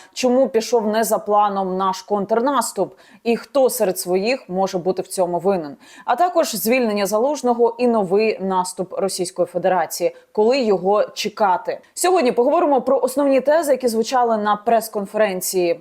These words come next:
Зеленського. Ми транслювали на моєму Ютубі. Якщо раптом прогавили, не біда.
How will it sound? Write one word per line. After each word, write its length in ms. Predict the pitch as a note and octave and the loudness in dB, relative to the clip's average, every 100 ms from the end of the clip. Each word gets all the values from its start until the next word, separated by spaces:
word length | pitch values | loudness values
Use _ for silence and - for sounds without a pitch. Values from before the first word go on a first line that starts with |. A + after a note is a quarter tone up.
| - | -4
Зеленського. 680 | F#3 C4 E4+ F#4 - C4 | 0 2 2 -2 0 0
Ми 220 | G#3 G#3 | 2 -4
транслювали 800 | G3 - G3 - F#3+ F#3+ F3 F3 | -4 -4 -6 -2 0 2 4 2
на 220 | E3 F3+ | 0 -2
моєму 340 | F3 F3+ G3+ G#3 | -2 -2 -2 0
Ютубі. 680 | A#3 B3+ E4+ C4+ C#4+ C#4 C4+ | -2 0 0 2 2 0 -2
Якщо 280 | - F#3 - | -4 -4 0
раптом 320 | F3+ E3+ F#3+ | -2 -2 -4
прогавили, 580 | F3+ A3+ C4 D4 B3+ A#3 A3+ _ | -2 -2 0 2 2 0 -4 _
не 180 | G3 A3 | -2 0
біда. 440 | G3 F#3 A3+ B3+ | 0 0 0 0